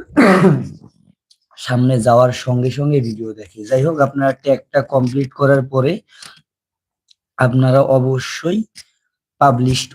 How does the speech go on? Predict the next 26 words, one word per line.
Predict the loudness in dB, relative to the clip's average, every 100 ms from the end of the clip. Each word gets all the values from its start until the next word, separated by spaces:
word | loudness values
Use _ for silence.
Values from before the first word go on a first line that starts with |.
| -8
অপশনে | -8 -4 -2 -2
চাপ | -4 -4 -6
দিবেন, | -10 -10 -8 -6
দেওয়ার | 2 2 2
পর | -4
সেভ | -8 -10 -12
করে | -6 -4
দিবেন। | -4 -8 -12
সেভ | -10 -10 -2
করার | 0 2
সঙ্গে | 0 -2 0 2 0
সঙ্গে | -2 0 0 2
আপনাদের | 0 0 -4 -6
ভিডিওটা | -8 -6 -6 -8
পাবলিশড | -6 -6 -6 -10 -14
হবে। | -18 -20 -20 _ -20 -20 _ _ -12
আর |
পাবলিশড | -2 2 2 0 -2 0
হওয়ার | 2 2
সঙ্গে | 0 -2 -2 -2
সঙ্গে | -4 -4 -4 -4
আপনারা | -6 -8 -10
কি | -12
করবেন, | -8 -8 -8 -12 _ _ _ 0
YouTube-এ | 2 2 0
আবার | -2 -4